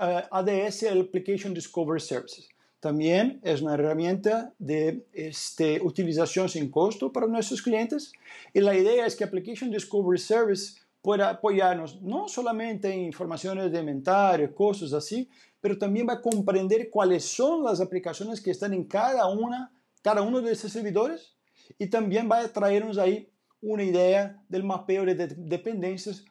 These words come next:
cuál aplicación va a estar hablando con cuál otra aplicación. Por último, nosotros, como yo he comentado por el comienzo, em,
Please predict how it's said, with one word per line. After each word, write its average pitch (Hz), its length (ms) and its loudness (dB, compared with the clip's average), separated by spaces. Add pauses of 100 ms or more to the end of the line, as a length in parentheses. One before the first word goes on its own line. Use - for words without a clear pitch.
(140)
cuál 190 220 2
aplicación 185 540 -4
va 170 60 -2
a 143 40 -4
estar 170 220 -4
hablando 160 460 -4
con 156 220 -10
cuál 151 560 0 (220)
otra 151 560 -2 (280)
aplicación. 151 520 -2 (920)
Por 139 140 -4
último, 247 460 2 (320)
nosotros, 214 420 0
como 190 160 -6
yo 180 380 0
he 202 100 2
comentado 196 500 2
por 190 160 0
el 185 100 2
comienzo, 185 760 2
em, 151 680 0